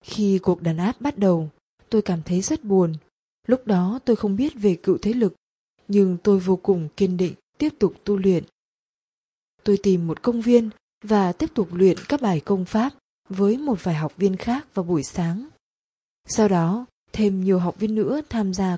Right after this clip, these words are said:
cùng chúng tôi. Chúng tôi duy trì việc này trong sáu tháng. Điều đó thực sự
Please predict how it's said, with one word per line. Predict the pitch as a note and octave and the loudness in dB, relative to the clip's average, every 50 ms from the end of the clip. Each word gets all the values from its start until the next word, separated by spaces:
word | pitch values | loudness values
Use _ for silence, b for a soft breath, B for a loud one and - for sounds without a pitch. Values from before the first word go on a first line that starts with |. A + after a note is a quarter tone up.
| - - | -4 -4
cùng | F#3+ F3 E3 D#3 | -4 -4 -4 -6
chúng | - - F#3 G3 G#3 | -6 -6 -6 -6 -4
tôi. | - A3 A3 A3 A3 G#3 - _ _ _ _ _ _ _ _ _ _ _ _ _ _ _ - | 0 0 2 2 0 -2 -6 _ _ _ _ _ _ _ _ _ _ _ _ _ _ _ -4
Chúng | - B3 A#3 A#3 | -2 -2 0 0
tôi | C4+ C4+ C4+ C4 | 2 2 4 2
duy | B3+ - C4+ B3 | 2 2 0 0
trì | - - A3 G3 | 0 -2 -2 -2
việc | E3+ F3 E3 - | -2 -2 -2 0
này | F3+ E3+ E3 D#3 D3 C#3+ | 0 0 0 0 -2 -2
trong | - F#3 F3 E3 | -2 -2 -2 -2
sáu | E3 - F#3 F#3+ G#3 | -2 -2 -2 -2 0
tháng. | A3 G#3 G3+ F#3+ F#3 G#3 C4+ D#4+ - _ _ _ _ _ _ _ _ _ _ _ _ _ - | 0 0 2 2 2 0 -4 -8 -14 _ _ _ _ _ _ _ _ _ _ _ _ _ 0
Điều | G#3 G#3 F#3 F3+ | 4 4 4 4
đó | E3+ D#3+ F3+ G#3 A#3+ - | 2 0 -2 -4 -4 -4
thực | - A#3 - - | -4 -4 -2 -2
sự | - - G3 F#3+ D#3+ | -2 -2 0 0 -2